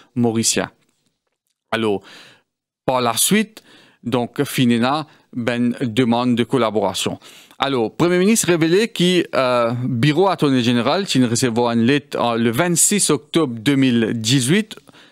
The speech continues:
depuis, euh, la Réunion, euh, depuis le, pardon, depuis le secrétaire aux affaires étrangères,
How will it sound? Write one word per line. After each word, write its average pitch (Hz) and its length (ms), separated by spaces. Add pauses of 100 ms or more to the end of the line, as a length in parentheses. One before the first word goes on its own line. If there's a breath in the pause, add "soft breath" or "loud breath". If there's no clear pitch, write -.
(180 soft breath)
depuis, 131 480
euh, 120 140
la 110 140
Réunion, 151 480 (500 loud breath)
euh, 117 340
depuis 143 380
le, 131 160
pardon, 117 480
depuis 123 260
le 127 140
secrétaire 151 880
aux 135 220
affaires 120 580
étrangères, 143 720